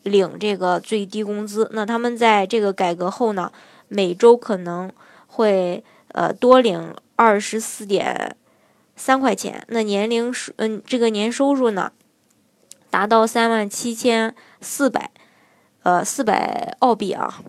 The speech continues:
那相当于这个人民币大概有十九万左右。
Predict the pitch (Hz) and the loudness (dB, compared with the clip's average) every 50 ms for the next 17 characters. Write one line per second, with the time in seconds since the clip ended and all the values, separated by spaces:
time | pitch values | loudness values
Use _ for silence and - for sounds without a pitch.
0 | - _ - 240 247 240 233 226 - 269 262 262 254 254 254 247 226 214 214 220 | -20 _ -12 -6 -4 -2 -2 0 2 0 2 4 2 2 2 0 -2 -2 -2 0
1 | 226 233 226 226 233 220 202 190 190 185 185 202 208 220 233 233 233 240 233 220 | 0 0 2 2 2 2 2 2 0 0 -2 -2 -4 -4 -6 -6 -6 -6 -6 -6
2 | 208 185 180 - 208 202 196 190 190 180 185 185 185 185 196 - - - 220 202 | -4 -4 -4 -4 -4 -4 -4 -4 -2 -2 -2 -2 -4 -4 -6 -6 -4 -4 -4 -4
3 | 202 180 - 196 214 214 202 180 - - - - 196 196 - - | -4 -4 -2 -2 -2 -2 -4 -8 -10 -10 -6 -2 -2 -2 -2 -4